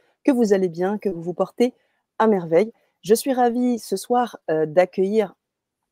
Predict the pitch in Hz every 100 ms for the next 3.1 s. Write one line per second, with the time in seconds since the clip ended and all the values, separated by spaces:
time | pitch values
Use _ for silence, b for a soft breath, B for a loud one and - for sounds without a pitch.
0 | _ _ - 180 170 165 - - 180 -
1 | - 170 - _ - 196 185 170 170 208
2 | 185 _ - 170 165 147 135 147 - -
3 | -